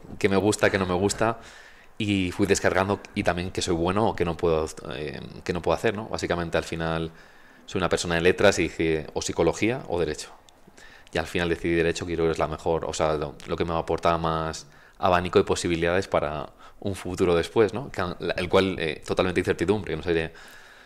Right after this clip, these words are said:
no sé exactamente qué me quería dedicar, no sé si a la abogacía o directamente a otra cosa, a un puesto de funcionario, no tenía ni idea. Y bueno, pero por lo menos tenía la opción, ¿no? Iba pensando sobre el camino, ¿no?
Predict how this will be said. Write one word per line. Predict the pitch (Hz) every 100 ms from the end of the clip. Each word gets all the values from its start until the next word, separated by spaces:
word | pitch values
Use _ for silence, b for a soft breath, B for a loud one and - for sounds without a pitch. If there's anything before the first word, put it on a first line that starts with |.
| B
no | 92
sé | 82 90 85 85 80 - - -
exactamente | 90 90 85 82 82
qué | 87 85
me | 82
quería | 82 82
dedicar, | 80 78 78 110
no | 87
sé | -
si |
a | 82
la |
abogacía | 78 78 76 117 127 139
o | 92 82
directamente | 82 85 82 85
a |
otra | 85
cosa, | 98 127 -
a |
un | 87
puesto | 98 - 92 90 87 85 B B B B -
de |
funcionario, | - 95 87 90 104 107
no | 92
tenía | 90 85
ni | 87
idea. | 104 117 b b b b b b
Y | -
bueno, | 101 120
pero | 87
por | 87
lo | 92
menos | 98
tenía | - 101
la | 98 90
opción, | - 104
¿no? | 104 -
Iba | 107 95
pensando | 98 92 101 101
sobre | 107 95
el | 82
camino, | 95 101 85
¿no? | 90